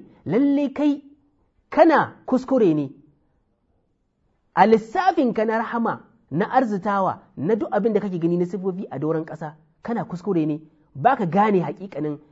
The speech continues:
lalle wannan sifofin. Sai mu ce, nazariyar da za mu fara ita, ita ce ɗin wannan ta tashabuh, nazariyar kamantawa.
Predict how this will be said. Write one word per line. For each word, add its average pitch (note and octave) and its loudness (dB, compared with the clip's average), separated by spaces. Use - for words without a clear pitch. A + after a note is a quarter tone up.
lalle D#3 -2
wannan C3 -2
sifofin. B2 -12
Sai B4+ 8
mu G4 6
ce, G#3+ -2
nazariyar A3 6
da A#3 0
za C4 6
mu A3 4
fara G3 2
ita, F3 -6
ita G3 -10
ce F#3+ -10
ɗin F3 -4
wannan F3 -4
ta F3 -6
tashabuh, B2+ -10
nazariyar D#3 -4
kamantawa. A#2 -12